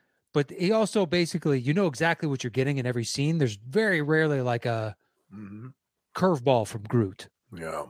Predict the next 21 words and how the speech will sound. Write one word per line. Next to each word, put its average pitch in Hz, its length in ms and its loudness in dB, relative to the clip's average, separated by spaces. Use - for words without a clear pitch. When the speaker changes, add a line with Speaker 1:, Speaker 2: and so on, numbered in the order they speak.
Speaker 1:
So 120 480 2
for 185 160 2
that 160 180 0
reason, 123 460 -2
plus 160 180 2
I 143 60 4
like 135 220 2
the 131 120 2
addition, 113 540 0
I - 60 -20
thought 143 160 0
Ant-Man 131 440 -2
was 113 320 -2
a 135 80 0
good 123 180 4
addition 117 300 0
to 120 100 0
the 110 140 4
overall 107 320 4
universe 110 440 0
itself. 120 440 0